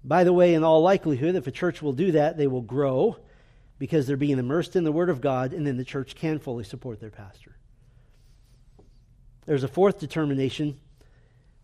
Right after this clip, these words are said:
Paul says, "Persist in this." Verse sixteen, "Persist in this." Now, at this point, you might be saying, "This seems a little redundant, doesn't it?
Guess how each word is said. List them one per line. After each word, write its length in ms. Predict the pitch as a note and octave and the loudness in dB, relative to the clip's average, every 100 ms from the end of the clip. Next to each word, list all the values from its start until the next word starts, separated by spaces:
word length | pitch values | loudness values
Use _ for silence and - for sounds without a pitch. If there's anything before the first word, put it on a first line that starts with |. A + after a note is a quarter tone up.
| _ | _
Paul 220 | D#3+ E3 | 0 2
says, 440 | D#3 E3+ D#3 C3+ - _ | 2 4 4 4 -6 _
"Persist 720 | - A3 - - D4 C4 - | 4 4 4 2 4 4 4
in 180 | A#3 F#3 | 4 6
this." 420 | D3+ A#2 - - - _ | 4 0 -4 -18 -20 _
Verse 240 | F3 F#3+ | 0 0
sixteen, 640 | - G3 - G#3+ G3+ C3+ G2+ - - | 2 0 0 0 2 2 -4 -16 0
"Persist 500 | G#3+ - D4+ A#3+ A#3 | 2 4 4 4 4
in 120 | G3 | 4
this." 260 | D3+ A#2 - - - | 2 -2 -8 -20 0
Now, 100 | A3 | 2
at 80 | G#3 | 4
this 160 | D#4+ | 2
point, 320 | - A3 G#3+ G#3 - | 2 2 2 2 -8
you 160 | F3+ A3 | -4 0
might 180 | A3+ A3+ | 0 0
be 100 | F#3+ | 0
saying, 280 | - G3 | 4 4
"This 120 | G3+ - | 4 -2
seems 280 | C#4 C4 | -4 0
a 60 | F#3+ | 2
little 200 | G#3+ G3 | 2 2
redundant, 480 | D#3 D3+ G3 C3 A#2 | 0 0 0 -2 -4
doesn't 240 | D3 F3+ | -4 0
it? 160 | B3 | -2